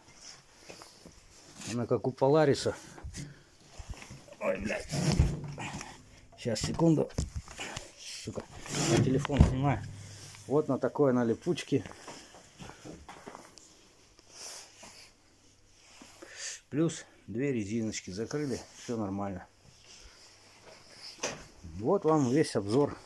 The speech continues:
краткий Бурана. Лыжа, видите, практически вот эти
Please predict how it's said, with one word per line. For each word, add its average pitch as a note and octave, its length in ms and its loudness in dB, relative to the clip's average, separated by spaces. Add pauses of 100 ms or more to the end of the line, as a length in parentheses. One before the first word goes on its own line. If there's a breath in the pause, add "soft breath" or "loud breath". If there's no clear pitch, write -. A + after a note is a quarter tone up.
краткий C#3 480 2 (1700)
Бурана. A#2+ 540 4 (2250 loud breath)
Лыжа, E3 420 2 (1500 soft breath)
видите, C#3+ 300 -4
практически B2+ 640 -4 (800 loud breath)
вот C#3 220 0
эти A2+ 260 -4